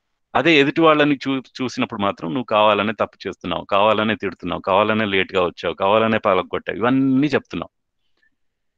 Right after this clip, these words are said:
రైట్? ఇవన్నీ ఎందుకు చెప్తున్నావు అనంటే ఎదుటి వాళ్ళ ఉద్దేశాన్ని అనుమానిస్తున్నాం. ఎప్పుడైతే ఉద్దేశాన్ని అనుమానిస్తామో ఈ కోపము, ద్వేషము, ఆ, ఇవన్నీ ఆటోమేటిక్‌గా వచ్చేస్తాయి.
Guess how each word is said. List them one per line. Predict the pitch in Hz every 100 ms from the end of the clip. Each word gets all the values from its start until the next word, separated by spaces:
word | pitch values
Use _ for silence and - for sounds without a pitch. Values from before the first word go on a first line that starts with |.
| _ _ -
రైట్? | 143 -
ఇవన్నీ | 113 120 147
ఎందుకు | 131 143 147
చెప్తున్నావు | 127 131 113
అనంటే | 98 95 - 220 381 _ -
ఎదుటి | 113 120
వాళ్ళ | 107 107
ఉద్దేశాన్ని | 139 95 101 135 139 117 92
అనుమానిస్తున్నాం. | 80 80 - - - _ -
ఎప్పుడైతే | 101 131 127
ఉద్దేశాన్ని | 117 104 104 156 170 151
అనుమానిస్తామో | 120 117 107 98 - 95 147 349 _ _ _ -
ఈ | 101 -
కోపము, | 123 120 110 110 110 104
ద్వేషము, | 107 113 113 107 104 101 _ _ _ _ 90
ఆ, | 90 92 90
ఇవన్నీ | 90 104 107 110 110 135 151 -
ఆటోమేటిక్‌గా | 107 110 107 92 110 110
వచ్చేస్తాయి. | - - - -